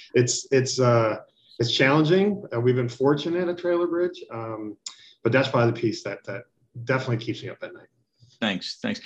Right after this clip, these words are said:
Speaker 2: Uh, we have a, a question. Let's see if we can answer this quickly as a, uh, lightning round. Anyone want to jump in on this one? Um,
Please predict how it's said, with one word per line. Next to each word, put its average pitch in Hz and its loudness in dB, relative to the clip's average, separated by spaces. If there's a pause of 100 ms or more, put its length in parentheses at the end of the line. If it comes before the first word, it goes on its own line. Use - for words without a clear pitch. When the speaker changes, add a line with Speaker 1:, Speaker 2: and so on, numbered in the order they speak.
(180)
Speaker 2:
Uh, 165 4
we 196 6
have 214 4
a, - 0 (120)
a 180 2
question. 190 0
Let's 175 2
see 180 2
if 170 2
we 143 -8
can 123 0
answer 147 0
this 135 0
quickly 143 2
as 127 0
a, 123 2
uh, 120 -2
lightning 135 0
round. 127 -2
Anyone 131 0
want 127 0
to 123 0
jump 123 -4
in 127 0
on 123 -2
this 123 -2
one? 107 -4 (380)
Um, 123 2